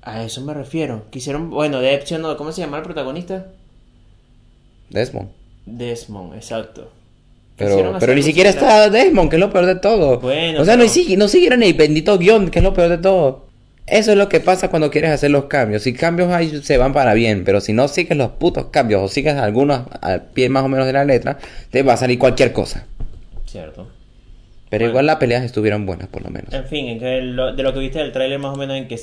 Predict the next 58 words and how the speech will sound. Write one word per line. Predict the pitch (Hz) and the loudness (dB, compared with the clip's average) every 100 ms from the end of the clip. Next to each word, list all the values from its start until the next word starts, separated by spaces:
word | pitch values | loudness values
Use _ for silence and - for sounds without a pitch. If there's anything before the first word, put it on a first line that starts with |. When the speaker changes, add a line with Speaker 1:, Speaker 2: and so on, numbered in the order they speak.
| - | -12
Speaker 1:
en | 131 120 | -10 -8
qué | 123 | -8
videojuego | 135 135 120 123 | -6 -8 -8 -10
se | 131 | -10
está | 110 | -8
basando? | 113 113 110 90 - _ _ _ - | -8 -8 -12 -14 -20 _ _ _ -6
Speaker 2:
En | 110 | -2
ninguno. | 117 117 160 135 - _ _ _ _ _ _ _ _ _ _ _ _ _ _ _ _ | 0 0 0 -2 -8 _ _ _ _ _ _ _ _ _ _ _ _ _ _ _ _
Speaker 1:
Ah, | - | -16
en | 104 | -14
ninguno. | 95 104 120 87 - _ _ _ _ | -14 -14 -14 -16 -20 _ _ _ _
Cuando | 104 101 | -16 -14
salta | - 104 120 | -14 -10 -8
del | 123 | -6
avión | 107 123 135 | -8 -8 -10
y | 123 113 107 | -12 -10 -4
Speaker 2:
Tú, | 131 | 0
por | 170 | 2
lo | 147 | 2
que | 123 | 4
veo, | 123 165 | 6 6
no, | 160 135 | 4 4
no | 143 143 135 | 4 4 2
prestas | 143 143 147 | -2 -2 0
atención | 131 113 113 123 | 0 -2 -2 0
cuando | 120 107 | 0 2
juegas, | 123 123 | 4 4
¿no? | 127 139 | 2 0
Tú | 120 | 0
te, | 110 | 0
te | 131 131 127 117 | 2 0 0 0
ponen | 127 127 139 | 2 2 2
un | 131 | 2
juego | 135 120 | 4 4
de | |
un | 117 131 | 4 4
nepe, | 143 165 | 2 2
tú | 165 135 | 0 2
te | 143 | 2
lo | |
juegas, | 127 143 160 | 4 2 2
pero | 151 | 2
no | 123 | 2
sabes | 123 127 | 0 0
qué | 127 120 | 2 0
es, | |
¿no? | 117 135 - - - - - - - | 0 -6 -12 -20 -20 -18 -18 -18 -18
Speaker 1:
¿Qué | - | -12
tiene | 117 131 | -10 -8
que | 135 | -8
ver | 113 113 127 | -6 -6 -8
el | |
juego | 135 131 131 | -6 -4 -4
de | 127 | -4
los | 110 | -8
nepes | 117 117 127 | -10 -10 -10
con | 117 117 | -10 -12
eso? | 135 | -14